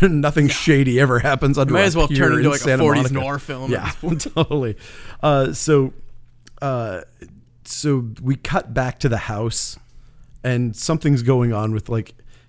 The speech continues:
Speaker 1: his sister can't get her earring in. She's like, "It's kinda weird. There's something going on with my earring."
Speaker 2: This is so stupid.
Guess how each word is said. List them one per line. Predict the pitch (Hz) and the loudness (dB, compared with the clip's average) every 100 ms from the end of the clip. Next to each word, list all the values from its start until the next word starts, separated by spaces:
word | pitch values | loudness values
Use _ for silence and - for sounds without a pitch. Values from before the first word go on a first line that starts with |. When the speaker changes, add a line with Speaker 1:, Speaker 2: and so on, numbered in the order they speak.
| - | -6
Speaker 1:
his | 139 | -4
sister | - 170 156 | -2 -4 -4
can't | - 135 131 | -2 -2 0
get | 131 | -2
her | 95 117 - | -2 -6 -8
earring | 104 113 120 | -6 -2 0
in. | 120 | 0
She's | 113 117 | -4 -6
like, | 131 | -8
"It's | 247 | -10
kinda | - 359 339 | -8 -6 -4
weird. | 269 311 277 220 | 0 2 2 -2
There's | 262 | -4
something | 320 330 285 | -4 -2 -2
going | 294 285 | 0 0
on | 277 | 0
with | 269 | 2
my | 240 240 | 0 0
earring." | 240 294 | -2 -4
Speaker 2:
This | 233 | -4
is | 190 | -4
so | - | -6
stupid. | 262 - - 233 - | -8 -8 -8 -10 -12